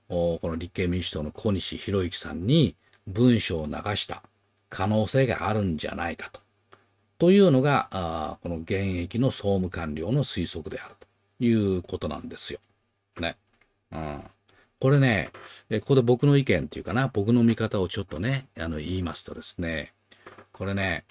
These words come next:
<clears throat> えー、総務官僚が高市さんじゃなくって、磯崎さんを潰そうとしたんじゃないか。ね。そういう見方は僕はね、正しいんじゃないかと思うんですよ。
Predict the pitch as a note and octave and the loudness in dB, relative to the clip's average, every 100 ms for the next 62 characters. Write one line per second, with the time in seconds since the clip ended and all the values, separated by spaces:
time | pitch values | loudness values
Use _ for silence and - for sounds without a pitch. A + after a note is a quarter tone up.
0 | - D3 A#2+ D#2+ D#2 _ _ _ _ _ | 2 6 6 2 -8 _ _ _ _ _
1 | _ _ - F2+ F2 E2 E2 D#2+ D2+ - | _ _ -8 -6 -4 -4 -6 -6 -8 -12
2 | - - - - C#3+ F3+ E3+ D#3+ D#3 F#2+ | -18 -20 -14 0 4 4 4 2 0 0
3 | D#2+ D#2+ - F2+ F2 D#2+ - _ _ _ | -2 -6 -8 -4 -2 -4 -8 _ _ _
4 | _ _ - G2 D#3+ F3 - - E2 D#2 | _ _ -10 -4 0 0 -2 -4 -4 -4
5 | D#2+ F#2 F2+ - _ - F#2 F2+ D#2 _ | -6 -8 -8 -14 _ -2 0 0 -4 _
6 | _ _ - G2 - F3 E3+ - A#2 G#2+ | _ _ -8 -4 0 0 0 -2 -2 0
7 | A#2 - A#2 B2 C3 C#3 A2+ D#2+ - - | -2 -4 -2 -2 0 0 0 -2 -4 -2
8 | A2 E2 D#2+ D#2+ D#2+ - - _ _ _ | -2 -2 -4 -10 -10 -14 -16 _ _ _
9 | _ _ _ G2 - _ - - - D#3+ | _ _ _ -8 -8 _ -20 -14 -2 6
10 | F3+ F#3+ F3+ E3 D3 D#3 D#3 B2 G2 D#2+ | 8 8 8 6 4 2 2 2 2 0
11 | F2+ F2+ G#2+ G2 D#2+ - G2+ G#2+ G#2 E2+ | -4 -2 -2 -2 -4 -4 -2 -2 -2 -2
12 | D2+ D#2+ - - D#2 D2+ - - - | -4 -8 -8 -8 -8 -8 -10 -10 -10